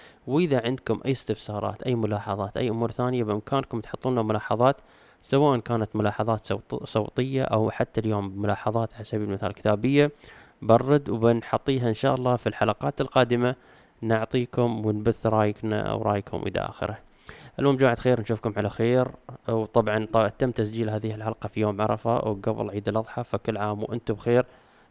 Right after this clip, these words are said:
بمناسبة عيد الأضحى المبارك، والله يديمها علينا وعليكم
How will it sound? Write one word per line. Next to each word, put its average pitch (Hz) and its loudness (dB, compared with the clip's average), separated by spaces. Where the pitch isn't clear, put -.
بمناسبة 110 2
عيد 110 -4
الأضحى 107 -6
المبارك، 107 -2
والله 110 0
يديمها 107 -2
علينا 117 -2
وعليكم 117 0